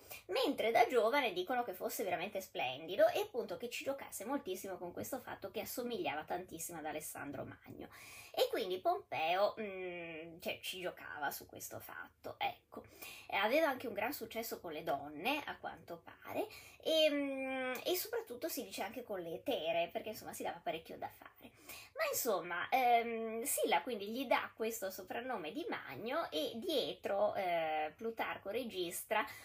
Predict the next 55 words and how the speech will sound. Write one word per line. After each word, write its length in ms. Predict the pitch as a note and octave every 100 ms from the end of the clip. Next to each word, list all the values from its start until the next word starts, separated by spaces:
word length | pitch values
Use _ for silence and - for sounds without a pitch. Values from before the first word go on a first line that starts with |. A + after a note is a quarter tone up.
| -
una 240 | B3+ A#3
battutaccia, 1300 | F3+ D4+ - G#3+ G3+ - - - - - F#3+ D#3+ E3+
eh, 300 | G#3 F#3 F#3+
di 160 | A3 A3
Crasso, 680 | - D3 B2 - - A#3 A#3+
che 100 | F#3+
invece 460 | F3+ F#3+ G3 -
era 200 | - E3+
dietro 320 | E3+ F3+ -
con 140 | - F#3
la 100 | E3+
bava 240 | F#3 F3+
alla 100 | F3
bocca 300 | F3+ G3 G3+
come 160 | - E3
al 80 | E3
solito, 320 | F#3+ F3+ F3+
povero 300 | D#3+ D#3+ -
Crasso, 340 | C4+ B3+ -
perché 240 | - - -
abbiamo 280 | F#3+ F3+ E3+
visto 320 | F#3+ A#3 -
che 80 | E3+
lui 240 | G3+ G3+ - - -
invece 400 | - A#3 A3 G#3+
Silla 340 | A3 - B3+ F#3
non 160 | F#3+
se 140 | A#3 F#3
lo 80 | E3+
filava 360 | F#3+ F3+ D#3+
assolutamente, 840 | D#3 G#3+ B3 G4 A4 D3 D3 F3 - - - -
e 120 | -
infatti 360 | A#4+ - D3 G#3+
quando, 420 | D#3 A3+ F3 D#3
ehm, 840 | - F3 F3 F3 E3+ E3 D#3+ D#3+ E3
ehm, 640 | D3+ D#3+ D3+ D#3+ D3+ D3
Silla 560 | - - C#4+ B3 F3 D#3+
dice, 420 | G3 A3 - F3+
"Eh, 140 | - F3
ma 140 | -
Pompeo 480 | - F3 F3 G3 F3
è 140 | E3 -
il 220 | C#4+ B3+
grande", 580 | A3+ F#3+ - C3+ E3 A3+
e 120 | A4+
Crasso 420 | - D3+ - A#3
dietro 260 | G#3 D#3 -
fa, 140 | -
"E 240 | - C5+ -
quanto 520 | F4 - - - -
mai 240 | E3+ D3
sarà 220 | - E3 E3
grande 440 | D#3 - D3+ F#3
sto 180 | - G#3
tizio?" 560 | - E3 - - A3+